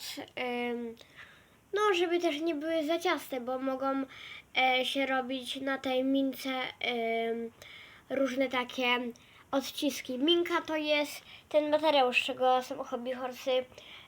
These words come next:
e, zrobione. Kolejna, e, część sprzętu, no to jest,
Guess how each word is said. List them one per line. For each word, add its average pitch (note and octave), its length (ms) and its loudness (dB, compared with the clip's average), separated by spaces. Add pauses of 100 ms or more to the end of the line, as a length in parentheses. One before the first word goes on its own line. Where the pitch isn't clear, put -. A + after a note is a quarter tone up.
e, A#3 400 2
zrobione. A#3+ 520 0 (1300)
Kolejna, D4+ 920 6
e, A#3 480 -2
część C4 360 -2
sprzętu, D4 840 0
no C#4 180 0
to C#4 160 2
jest, B3 580 2